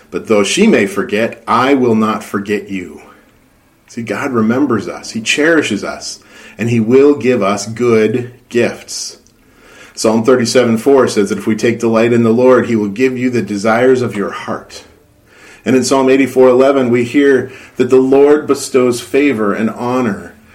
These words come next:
No good thing does he withhold from those whose walk is blameless. You know, human parents may prove to be untrustworthy, but God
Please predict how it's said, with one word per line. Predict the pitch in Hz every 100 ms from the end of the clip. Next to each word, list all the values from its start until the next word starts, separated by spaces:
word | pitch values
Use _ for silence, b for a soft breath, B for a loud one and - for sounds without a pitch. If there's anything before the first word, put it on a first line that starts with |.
| b
No | 117 139 170 175
good | 156 156 143
thing | 117 147 143 131
does | 127 117
he | 131
withhold | 120 120 - 135 127 101
from | 110 110
those | 120 117 104 104
whose | - 120 113 95
walk | 117 117 - -
is | - 101
blameless. | - 95 101 98 - - - - _ _ _ _ _ _ _ _ b b b b b b
You | 101
know, | -
human | - 170 110
parents | 101 87 82 - - - _ _ -
may | 110 123
prove | 123 - 123 110
to | -
be | 98 90
untrustworthy, | 95 98 90 - 87 73 78 76 _ _ _ B B B B
but | 80
God | - 120 117 95 90 -